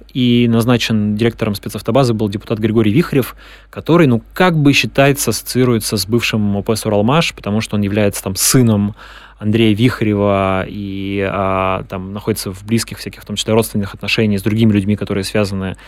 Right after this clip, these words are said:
с О П С «Уралмаш». Хотя, ну, как бы О П С «Уралмаш» как таковой уже не существует, хотя есть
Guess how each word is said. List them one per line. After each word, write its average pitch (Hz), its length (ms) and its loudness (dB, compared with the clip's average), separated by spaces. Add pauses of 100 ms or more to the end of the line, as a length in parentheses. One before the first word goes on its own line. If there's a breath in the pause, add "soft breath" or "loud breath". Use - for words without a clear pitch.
(300 loud breath)
с - 100 -20
О 113 40 -12
П 120 120 -4
С - 100 -6
«Уралмаш». 117 360 2
Хотя, 170 380 2
ну, 165 160 0
как 123 180 0
бы 101 340 0
О 117 60 -10
П 123 120 -4
С - 100 -8
«Уралмаш» 110 260 0
как 104 120 -10
таковой 120 360 4
уже 104 180 0
не 104 80 2
существует, - 540 -4
хотя 127 220 -4
есть 131 220 4